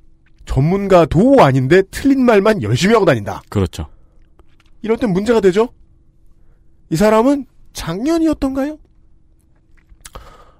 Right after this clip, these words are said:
Speaker 1: 어, 에어조던 트웰브 리트로가 한국에 발매가 됩니다.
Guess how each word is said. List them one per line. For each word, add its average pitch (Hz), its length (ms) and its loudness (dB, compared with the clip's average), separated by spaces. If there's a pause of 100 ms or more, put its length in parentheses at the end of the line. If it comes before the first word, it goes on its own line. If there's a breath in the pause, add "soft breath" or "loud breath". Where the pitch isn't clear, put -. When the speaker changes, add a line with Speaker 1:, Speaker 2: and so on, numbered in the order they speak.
(100)
Speaker 1:
어, 180 1000 0 (880)
에어조던 226 420 2
트웰브 302 360 0
리트로가 - 1400 -4
한국에 160 500 -2
발매가 101 600 -8 (800)
됩니다. 95 400 -8